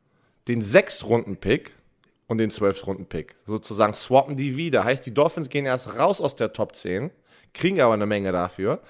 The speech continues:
Dann benutzen die die Munition, um wieder rein in die Top zehn und den sechsten Pick von den Eagles zu bekommen. Noch einen Fünftrunden-Pick. Und die Eagles kriegen dafür den Zwölftrunden-Pick, einen Viertrunden-Pick in diesem Jahr.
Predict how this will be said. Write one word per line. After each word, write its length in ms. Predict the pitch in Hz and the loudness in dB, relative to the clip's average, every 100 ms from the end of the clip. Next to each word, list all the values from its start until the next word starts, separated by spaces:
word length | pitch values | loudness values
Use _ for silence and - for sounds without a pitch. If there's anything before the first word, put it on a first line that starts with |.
| - _ | -20 _
Dann 240 | 117 160 156 | 2 2 4
benutzen 460 | 160 196 - 165 | 2 0 -4 -6
die 260 | 147 147 147 - - | -4 -4 -6 -16 -6
die 80 | 135 | -2
Munition, 720 | 143 143 135 - 175 156 165 | 0 0 -2 -2 0 2 0
um 240 | - 131 | -2 -4
wieder 480 | 131 143 147 120 110 | 0 4 4 4 -2
rein 240 | 147 202 170 | -2 0 0
in 80 | |
die 120 | 135 113 | 0 0
Top 220 | 120 - | -2 -2
zehn 320 | - 117 156 - - - | -2 -2 -2 -8 -18 -6
und 180 | 123 123 | -2 0
den 140 | 135 | -2
sechsten 640 | 110 107 190 - - 156 | -4 -2 -2 -2 -10 -12
Pick 280 | - 170 165 | -4 -2 -2
von 160 | - 143 | 0 0
den 160 | 139 135 | 0 -2
Eagles 340 | 175 151 139 | 0 2 0
zu 100 | - | -2
bekommen. 500 | 98 110 - 104 151 - - - | -6 -4 -2 -2 -2 -6 -14 -8
Noch 300 | 113 139 - | 4 4 4
einen 100 | 139 | -4
Fünftrunden-Pick. 1040 | 139 - 226 - - 104 98 92 117 151 - - - | -2 -2 -2 -4 -6 -6 -6 -2 0 0 -4 -20 -8
Und 180 | - 123 | -4 -2
die 180 | 127 131 | -2 -2
Eagles 540 | 170 165 170 170 - | 0 2 2 0 -8
kriegen 260 | - 123 110 | -8 -6 0
dafür 360 | 117 135 - 113 | 2 2 0 -4
den 140 | 101 | -4
Zwölftrunden-Pick, 920 | - 104 139 - 156 175 160 175 - - - - - | -2 2 2 2 -2 -2 0 -2 -2 -12 -20 -12 -2
einen 160 | 113 | -2
Viertrunden-Pick 960 | 113 - 160 165 135 151 160 - 170 - _ | -2 -2 2 2 2 -2 -2 -6 -6 -8 _
in 140 | - 87 | -12 -8
diesem 260 | 127 147 | -4 -2
Jahr. 240 | 160 185 | 0 0